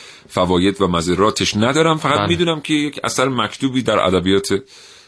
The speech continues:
Speaker 1: معاصر داریم، فواید گیاهخواری.
Speaker 2: فواید
Speaker 1: در اون
Speaker 2: گیاهخواری.
Speaker 1: حد من
Speaker 2: بله.
Speaker 1: آشنا هستم با گیاهخواری. بله.
Speaker 2: <laughs> بله. خب، گیاهخواری به معنای پرهیز از خوردن گوشت جانورانی که ممکنه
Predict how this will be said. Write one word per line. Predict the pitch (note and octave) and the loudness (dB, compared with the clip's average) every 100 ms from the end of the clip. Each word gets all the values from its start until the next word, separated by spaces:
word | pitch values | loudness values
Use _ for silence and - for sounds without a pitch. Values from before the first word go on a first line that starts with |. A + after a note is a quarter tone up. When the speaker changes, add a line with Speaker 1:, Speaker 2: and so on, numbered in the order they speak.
| _ - | _ -10
Speaker 1:
معاصر | F#2 F#2 F2 - G#2+ | -2 -2 0 2 2
داریم، | F#2+ F#2+ | 2 0
فواید | G2 F2 F2 F2 | 0 -2 0 0
گیاهخواری. | F2+ F#2 F#2 - G#2+ G2+ | -2 0 0 0 -2 2
Speaker 2:
فواید | G2+ G#2 | 2 0
Speaker 1:
در | G2 | 0
اون | G#2+ A#2 | 2 2
Speaker 2:
گیاهخواری. | G2+ G2 | 2 0
Speaker 1:
حد | E2+ - | -2 -6
من | F2+ E2+ | -4 -2
Speaker 2:
بله. | A2 | 0
Speaker 1:
آشنا | G#2 F#2 E2+ | 0 0 -2
هستم | E2+ - | -2 -2
با | E2+ E2+ - | -4 -6 -6
گیاهخواری. | F2 C3+ A2 F2+ | -6 -6 -8 -6
بله. | G2 E2 - - - | -4 -4 -8 -18 -12
Speaker 2:
<laughs> | - - - | -12 -10 -2
بله. | A2 F#2+ - - - | -2 -2 -8 -20 -6
خب، | - F3+ | -2 0
گیاهخواری | D3 F#3+ B3 A3+ - G#3+ | 2 4 4 4 4 4
به | G3 | 4
معنای | D#3 C#3 D3+ G3 | 4 4 2 2
پرهیز | G3 C#3+ C#3 B2 E3+ D3+ | 0 0 2 2 2 4
از | C3 A2+ | 2 2
خوردن | - B2+ C#3+ D#3+ | 2 2 2 2
گوشت | C3 C#3+ - | 2 0 0
جانورانی | C3+ A#2 B2 A#2+ A#2 A#2 C#3 F#3+ | 0 2 2 4 4 4 2 0
که | F3+ | -2
ممکنه | D3 B2 D#3 D#3 D#3+ | -4 -4 -2 -2 -2